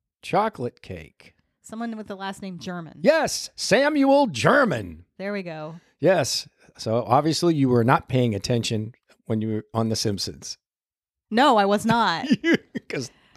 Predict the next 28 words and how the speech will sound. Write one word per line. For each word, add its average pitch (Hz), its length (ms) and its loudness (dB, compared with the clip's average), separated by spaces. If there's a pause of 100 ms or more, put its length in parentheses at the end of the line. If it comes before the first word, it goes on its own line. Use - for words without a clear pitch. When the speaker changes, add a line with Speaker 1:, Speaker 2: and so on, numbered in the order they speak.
(340)
Speaker 1:
this 170 200 -2
was 170 160 -6
the 170 80 0
question. 151 500 2
I 131 100 6
was 131 140 2
like, 120 280 0
"Oh 127 100 2
my 160 120 0
God, 90 420 -4 (560)
I 120 40 -12
can't 135 240 0
believe 110 500 0 (460)
they 107 100 2
just 120 380 0 (100)
said 127 440 2
that 123 160 4
exact 120 360 2
thing." 117 340 0
German 131 380 2
chocolate 127 380 0
cake 107 260 0
has 101 220 0
nothing 92 260 0
to 92 100 0
do 85 180 -4
with 82 220 -6
Germany. - 460 -12